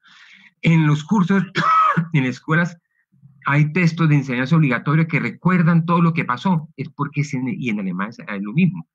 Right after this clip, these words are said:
Porque se necesita. Porque la cultura ciudadana no se hace a punta de decretos, se hace a punta de muchos, eh, instrumentos. Y los medios son un instrumento de eso. Y esto es justamente la destrucción de esa posibilidad.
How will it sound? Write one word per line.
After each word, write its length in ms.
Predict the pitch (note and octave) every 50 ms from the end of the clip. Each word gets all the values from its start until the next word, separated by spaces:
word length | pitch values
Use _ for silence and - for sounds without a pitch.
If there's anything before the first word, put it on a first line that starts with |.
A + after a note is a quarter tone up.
| _ _ _ _ _ _
Porque 360 | - D#3+ D3+ C3+ D3+ - D3 C#3
se 160 | - - B2+
necesita. 680 | B2 B2 A#2+ - - B2 G#2 - - G#3+ - - - - - _ _ _ _ _ _ _ _ _ _ _ _ _ _
Porque 320 | - D3 C#3 D3 - C#3+ C#3
la 180 | C#3 C3+ -
cultura 400 | - D3+ C3+ - - F3 F3+ G3+
ciudadana 460 | F3 D3 E3+ D#3 C3 C3+ D3+ D#3 D#3+ E3
no 160 | E3 D#3+ D3
se 80 | D#3
hace 160 | D#3 D3 D3+ D3+
a 100 | D3 -
punta 300 | C#3+ C#3+ D3 - C3 B2
de 60 | -
decretos, 520 | - D3 C#3+ D3 - F#2+ F#2 - - - - _ _ _ _ _ _
se 160 | - - B2
hace 220 | A#2 - - C#3+
a 100 | B2+ -
punta 280 | - C3+ B2+ B2+ C#3 B2
de 140 | A2 G#2+ G#2+
muchos, 440 | G#2+ A#2+ E3+ G3 F#3+ - E3+ D#3+
eh, 120 | C#3+ A2+ A2+ - D#3
instrumentos. 760 | D3 - - - - A#2 A2+ A#2+ B2 A#2 - - - - - _ - - - - _ _ -
Y 100 | E3+ E3
los 180 | C#3+ C3+ G#2+ F#2
medios 320 | A#2+ C#3+ F3+ G#3+ G#3 E3+
son 180 | D3 B2+ A#2 A#2
un 80 | A#2+ A#2+
instrumento 540 | A2+ - - G#2+ G#2 G2+ F#2+ F#2+ - A2
de 60 | G2 F#2
eso. 140 | - - -
Y 220 | - D3 C#3 D#3+ G3
esto 440 | A3 G#3+ - - - - G3 F#3 - _ _ _ _ _ _ -
es 240 | A2 A2 G#2+ - - - _ _ _
justamente 600 | _ E3 F3 D3+ D3+ D#3 C#3 C3+ C#3 D3 D3 C#3+ A#2
la 60 | A#2
destrucción 520 | A2 - - A2+ G2+ - - - A2 G#2+
de 80 | A2 A2+
esa 180 | G#2 G#2 F#2+
posibilidad. 520 | - G2 F#2+ - - F#2 E2+ E2+ E2+ D#2+